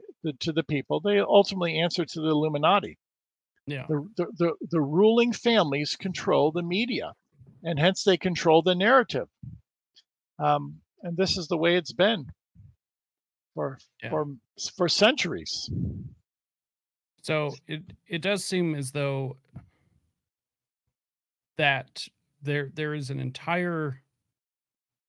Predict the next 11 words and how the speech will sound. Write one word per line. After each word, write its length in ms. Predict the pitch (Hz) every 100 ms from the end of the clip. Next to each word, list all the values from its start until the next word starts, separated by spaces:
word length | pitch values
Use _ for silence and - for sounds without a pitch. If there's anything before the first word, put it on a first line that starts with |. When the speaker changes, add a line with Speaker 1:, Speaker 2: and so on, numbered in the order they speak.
| _ _ _ _ _ _ -
Speaker 2:
part 140 | 170
of 140 | 139
science 540 | 131 - 135 135 120 -
that, 240 | 131 127
like, 240 | 107 120 131
we, 220 | 147 147
we 140 | 131
just 240 | 139 135 127 117 _ _ -
ignore 560 | 135 131 123 107 76 - -
because 260 | 131 131
we, 280 | 123 151 147